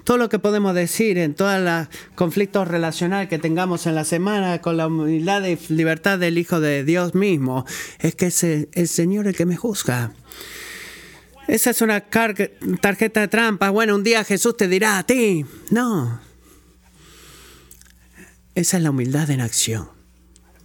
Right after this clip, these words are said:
No necesito ganar esta discusión, porque en última instancia no importa lo que pienses de mí, lo que importa es lo que Dios piensa acerca de mí.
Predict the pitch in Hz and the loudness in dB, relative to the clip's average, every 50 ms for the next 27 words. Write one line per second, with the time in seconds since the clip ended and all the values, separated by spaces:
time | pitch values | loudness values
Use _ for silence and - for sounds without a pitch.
0 | - - _ _ _ - - - _ - - - - - - - _ _ - - | -20 -20 _ _ _ -20 -20 -20 _ -20 -20 -20 -20 -20 -20 -20 _ _ -20 -20
1 | - - - - - - - - - - - - - - - - - - - - | -20 -20 -20 -20 -20 -20 -20 -20 -20 -20 -20 -20 -20 -20 -20 -20 -20 -20 -20 -20
2 | - - - 196 214 208 190 - 185 - - 214 - 190 175 160 151 143 143 139 | -8 -4 -2 0 0 0 0 0 0 0 0 0 0 0 2 2 2 2 0 0
3 | 131 117 - - 120 113 110 - - 104 107 - - - 120 113 104 98 98 110 | -2 -2 -2 -2 -2 -2 -2 -4 -4 -4 -2 0 0 0 0 0 -2 -2 -6 -8
4 | - - - - - - - - - - 147 143 - 165 170 185 185 - 190 185 | -10 -12 -18 -20 -20 -20 -20 -16 -8 -4 -4 -2 0 0 0 0 0 0 0 0
5 | 175 170 - - 202 196 180 190 175 170 170 170 - - 214 202 - 185 165 156 | 0 0 0 0 0 0 0 2 2 2 2 0 0 -2 -2 -2 0 0 0 0
6 | 156 147 147 165 165 160 - 165 135 151 151 170 190 190 170 156 143 - 147 143 | 0 0 0 0 0 0 0 0 0 2 2 2 2 2 2 0 0 0 0 0
7 | - - 196 190 - - 170 156 147 139 - 139 135 139 175 196 208 190 - - | 0 0 -2 -2 0 0 0 0 0 0 0 -2 0 2 2 2 0 0 -4 -6
8 | - - 185 190 180 151 - - - 127 113 - - 127 113 - 123 117 107 107 | -2 0 2 2 2 2 0 -2 -2 -2 -2 -2 -2 -2 -2 -2 -2 -2 -2 -2
9 | 101 92 110 - - | -4 -4 -6 -8 -12